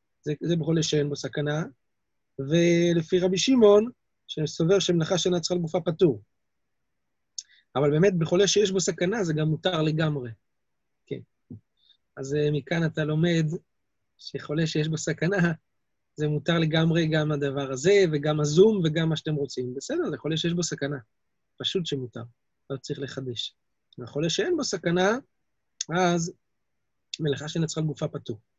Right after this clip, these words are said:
זה לפי רבי שמעון. טוב. מכאן הגמרא נכנסת לאגדתות,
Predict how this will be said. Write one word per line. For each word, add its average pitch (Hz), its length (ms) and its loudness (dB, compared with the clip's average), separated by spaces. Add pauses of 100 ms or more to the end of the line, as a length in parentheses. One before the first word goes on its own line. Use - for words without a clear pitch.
(260)
זה 139 80 -10
לפי 127 240 -8
רבי 139 240 -6
שמעון. 110 420 -12
טוב. 117 180 -6 (800)
מכאן 202 280 0
הגמרא 180 240 2
נכנסת 175 360 -2
לאגדתות, 160 800 2